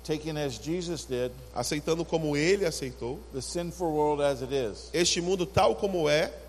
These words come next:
Speaker 1: not how I would have
Speaker 2: e
Speaker 1: it,
Speaker 2: não como eu queria que fosse,
Speaker 1: trusting that Jesus will make all things right
Speaker 2: confiando que Jesus aceitará tudo,
Speaker 1: if I surrender to his will,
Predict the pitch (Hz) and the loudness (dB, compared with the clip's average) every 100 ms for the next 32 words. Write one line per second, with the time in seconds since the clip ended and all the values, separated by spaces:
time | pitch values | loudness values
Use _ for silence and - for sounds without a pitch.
0 | - 147 156 147 143 143 127 113 104 90 | 0 0 2 4 4 4 0 -2 -4 -2
1 | 147 160 202 202 185 165 175 165 165 - | 2 2 2 2 2 2 2 0 -2 -2
2 | - 123 90 - - - - - - - | -4 -6 -6 -8 -10 -14 -18 -20 -18 -14
3 | - 202 202 196 165 147 - 156 147 143 | 0 2 2 -4 -2 -2 0 -2 -4 -6
4 | - 139 143 - - 143 160 165 160 139 | -10 -6 -6 -4 2 2 2 -2 -6 -8
5 | 123 143 127 117 - - - 156 156 160 | -2 0 2 0 -8 -12 -4 -2 2 4
6 | 175 175 - 170 160 165 151 139 175 165 | 4 2 -2 -2 0 0 0 0 0 0
7 | 175 165 160 156 156 165 123 101 - 139 | -2 2 4 2 0 -2 -2 -6 -12 -6
8 | 156 151 160 160 175 170 120 127 127 107 | -4 -4 -4 -2 -2 -2 -6 -6 -6 -6
9 | 113 95 | -6 -6